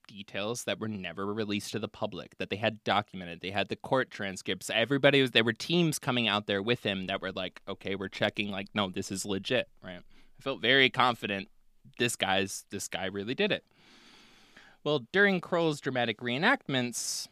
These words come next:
not too close, but not too far away, sat members of the press, poorly camouflaged as they hid behind trees and bushes.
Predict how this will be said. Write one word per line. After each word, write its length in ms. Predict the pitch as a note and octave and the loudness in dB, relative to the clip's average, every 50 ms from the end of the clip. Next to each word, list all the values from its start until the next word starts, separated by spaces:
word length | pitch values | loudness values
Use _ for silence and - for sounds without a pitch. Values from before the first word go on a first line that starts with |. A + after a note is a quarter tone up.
| _ _ _ _ _ _ _ _ - | _ _ _ _ _ _ _ _ -8
not 180 | B3 B3 - - | -6 -6 -6 -6
too 160 | - C4 B3+ | -8 -8 -6
close, 400 | - - C4+ B3 B3 B3+ - - | 2 6 8 10 10 8 8 4
but 260 | - - A3+ A3+ - _ _ _ _ _ _ _ | 2 4 4 4 4 _ _ _ _ _ _ _
not 160 | - G#4 - - - _ - | -14 -14 -14 -14 -16 _ -8
too 160 | D4 E4+ D#4 | -6 -6 -4
far 280 | - - D4 A#3 A3+ G#3+ | 2 4 8 8 10 10
away, 480 | G3 E3 F#3 F#3 E3 C3 B2+ C#3 F3 F3 - _ _ _ _ _ _ _ - | 8 8 8 8 8 8 6 6 4 0 -6 _ _ _ _ _ _ _ -8
sat 360 | - - D#3+ C3+ D3 - - _ _ _ - | 0 4 6 6 6 6 2 _ _ _ -6
members 520 | G#2+ G#2 G#2+ A2 B2+ C3 C#3+ D3 C#3+ - - | -4 -2 0 0 0 0 0 0 -2 -4 -4
of 200 | A2 A#2+ - - | -6 -8 -8 -10
the 60 | F#3 | -12
press, 600 | - - B3+ C4+ B3+ F#3+ - - - - - - - _ | -4 0 4 4 4 4 2 0 -2 -2 -4 -6 -10 _
poorly 380 | - - D3+ F3+ G3 G#3+ A3 A3 | -8 -4 -2 -2 -2 -2 -4 -4
camouflaged 840 | - A3 G#3+ A3 A3 F#3 - - B2+ A#2 G#2+ G2 F#2+ G#2 - - | -4 -2 -2 0 0 -2 0 0 2 2 2 2 0 -2 -6 -6
as 160 | A2+ A#2 A#2+ | -6 -6 -4
they 120 | - C#3+ C#3+ | -2 0 2
hid 200 | E3 F#3 E3+ - | 2 2 2 2
behind 360 | C#3+ C#3 D3+ C#3 C#3 C#3+ C3+ | 0 2 4 4 4 2 0
trees 280 | - A#2+ G#2 G#2 G#2+ | -2 0 0 0 2
and 140 | A#2+ A2+ A#2+ | 0 0 0
bushes. 560 | C#3 F3 F3+ - D3 A2 F2+ - - - - | 2 0 2 2 0 -2 -2 -2 -6 -8 -8